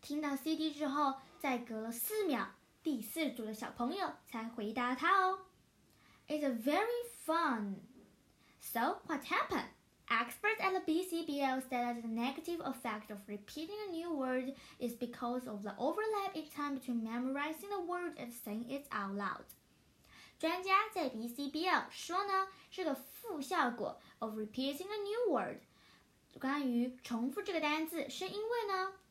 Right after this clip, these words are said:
它呢，重复的这个时间呢，刚好是你记忆的时间，也就是你在说出来的时候，其实你的记忆已经被盖掉了。So it was the overlap in time between memorizing a word and saying it out loud.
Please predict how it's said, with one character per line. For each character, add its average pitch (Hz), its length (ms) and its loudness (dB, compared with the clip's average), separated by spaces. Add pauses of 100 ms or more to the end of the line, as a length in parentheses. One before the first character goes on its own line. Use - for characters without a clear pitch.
(920)
它 294 240 0
呢， 269 340 0 (180)
重 269 320 0
复 508 120 -6
的 494 140 0
这 392 80 0
个 359 100 0
时 254 180 -2
间 294 160 0
呢， 302 160 0
刚 294 160 2
好 254 100 2
是 233 120 -2
你 226 160 2
记 381 340 -2
忆 330 60 -2
的 220 100 0
时 220 220 -6
间， 302 260 0 (200)
也 262 100 -2
就 339 100 0
是 359 140 -4
你 285 160 0
在 285 100 0
说 415 240 0
出 453 80 -4
来 415 80 2
的 320 100 2
时 302 140 -2
候， 294 180 2
其 262 120 0
实 254 80 -2
你 247 120 2
的 202 120 -2
记 262 180 -4
忆 254 180 0
已 202 60 -4
经 220 160 -4
被 220 120 -6
盖 311 280 0
掉 302 240 2
了。 - 160 -8 (340)
So 269 240 2
it 427 160 -2
was 339 200 0
the 269 160 0
overlap 381 840 4
in 370 180 -8
time 285 360 0
between 262 340 0
memorizing 349 580 2
a 359 120 -2
word 330 420 2
and 277 180 -2
saying 247 340 -2
it 247 180 -4
out 202 260 -2
loud. 202 300 -4